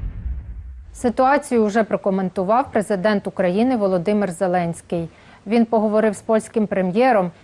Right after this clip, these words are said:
і попросив його допомогти українській молоді. Натомість вже зараз на нашому сайті ви можете прочитати інтерв'ю журналістки Слава Т В Марії Черняхівської з експерткою з освіти у Польщі Анастасією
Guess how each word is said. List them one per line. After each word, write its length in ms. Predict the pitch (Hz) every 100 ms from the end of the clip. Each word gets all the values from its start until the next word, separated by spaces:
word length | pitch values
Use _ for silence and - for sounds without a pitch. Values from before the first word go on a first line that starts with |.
| -
і 80 | 202
попросив 580 | - 202 214 - 285 277
його 220 | 233 208
допомогти 680 | 190 190 196 180 - - 262
українській 720 | 254 190 175 190 185 - 190
молоді. 540 | 185 185 175 165 170 170 _ _ _ _ -
Натомість 600 | 226 220 262 247 - - -
вже 260 | 247 294
зараз 380 | 190 190 240 294
на 80 | 302
нашому 420 | 285 277 294 277
сайті 360 | - 269 269 247
ви 120 | 226
можете 360 | 208 196 202 196
прочитати 640 | - 190 214 220 202 202
інтерв'ю 480 | 190 208 202 208 208
журналістки 680 | 190 190 190 196 - -
Слава 320 | 190 208 190 190
Т 240 | 208 190
В 20 |
Марії 320 | 185 180 180
Черняхівської 960 | 175 196 196 233 - 311 - - 214 196 - - - 254
з 80 |
експерткою 720 | 240 - - 269 359 - 254 202
з 40 |
освіти 480 | 196 - 208 220 190
у 80 | 175
Польщі 480 | 226 247 - 254 233
Анастасією 840 | 208 190 - 202 - - 285 269